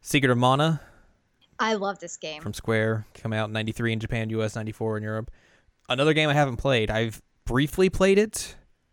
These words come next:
Speaker 1: before, but I've never,
Speaker 2: Is it
Speaker 1: like
Speaker 2: when you were testing it? <laughs>
Speaker 1: No, no, no. This is, this is before that as
Speaker 2: Oh,
Speaker 1: well.
Speaker 2: okay.
Speaker 1: So, like, this is another game I'm, I'm real curious to get into as well.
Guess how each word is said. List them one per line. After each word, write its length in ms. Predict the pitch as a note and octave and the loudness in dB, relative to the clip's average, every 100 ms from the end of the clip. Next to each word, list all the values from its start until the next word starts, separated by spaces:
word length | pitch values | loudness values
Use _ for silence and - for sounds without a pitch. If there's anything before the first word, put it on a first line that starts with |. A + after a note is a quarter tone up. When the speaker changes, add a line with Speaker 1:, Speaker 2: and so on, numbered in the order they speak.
| _ - | _ -2
Speaker 1:
before, 580 | C#3 - D#3+ E3+ E3+ D#3 _ _ _ _ _ _ | -2 2 4 4 2 -2 _ _ _ _ _ _
but 80 | A2 | 0
I've 120 | A2+ | 2
never, 180 | A#2 A2+ | 2 2
Speaker 2:
Is 40 | |
it 20 | A2 | 2
Speaker 1:
like 120 | G#2 | 0
Speaker 2:
when 20 | |
you 100 | - | -4
were 160 | - A3 | -12 -10
testing 320 | A3 B3+ C4 | -8 -6 -2
it? 140 | D4 F4+ C4+ | -2 -2 -4
<laughs> 140 | G4+ D3+ | -2 2
Speaker 1:
No, 240 | E3 D#3+ | 6 8
no, 120 | D3+ | 8
no. 120 | B2+ A#2+ | 6 4
This 80 | |
is, 220 | C3 A2+ G#2+ | 2 -4 -6
this 180 | A#2+ | -6
is 60 | A2+ | -4
before 300 | A2 G#2+ G#2+ | -4 -4 -2
that 200 | G#2 F#2+ | -2 -2
as 60 | - | -2
Speaker 2:
Oh, 60 | |
Speaker 1:
well. 120 | G#2+ G2+ | -2 -4
Speaker 2:
okay. 100 | G2 - _ _ _ _ _ _ | -10 -18 _ _ _ _ _ _
Speaker 1:
So, 200 | - G#2+ | -6 -2
like, 360 | G#2 G#2 G2+ A#2+ | -2 -2 -6 -4
this 100 | B2 | -4
is 120 | A#2+ | -2
another 220 | A#2+ A#2+ | 0 0
game 220 | A2+ A2 | 0 -2
I'm, 360 | G#2+ G#2 G#2 G#2 _ _ _ | -2 -4 -6 -10 _ _ _
I'm 240 | A2 G#2+ G#2 | -8 -6 -6
real 240 | G#2 G#2 | -4 -4
curious 340 | G2+ G#2+ G#2 G2+ | -6 -8 -8 -8
to 100 | G#2+ | -8
get 140 | G#2 | -8
into 260 | G#2 - G#2 | -8 -8 -10
as 100 | G2+ | -8
well. 420 | G#2+ G2+ G2+ - | -8 -6 -8 -12